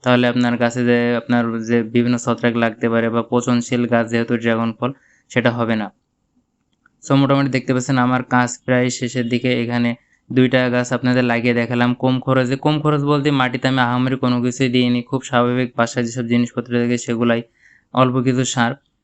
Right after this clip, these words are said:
আর আমি যে মাটিটা এখানে ব্যবহার করেছি সেটা কিন্তু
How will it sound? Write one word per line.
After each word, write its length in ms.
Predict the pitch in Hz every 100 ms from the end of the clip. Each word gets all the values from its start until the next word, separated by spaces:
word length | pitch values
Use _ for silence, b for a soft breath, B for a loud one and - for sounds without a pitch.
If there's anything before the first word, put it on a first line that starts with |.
| _ _
আর 280 | - 123 120
আমি 220 | 117 139 151
যে 100 | 151
মাটিটা 320 | 143 135 135
এখানে 240 | 147 143 143
ব্যবহার 300 | 135 131 135
করেছি 220 | 139 135
সেটা 220 | 135 127
কিন্তু 280 | 127 131 131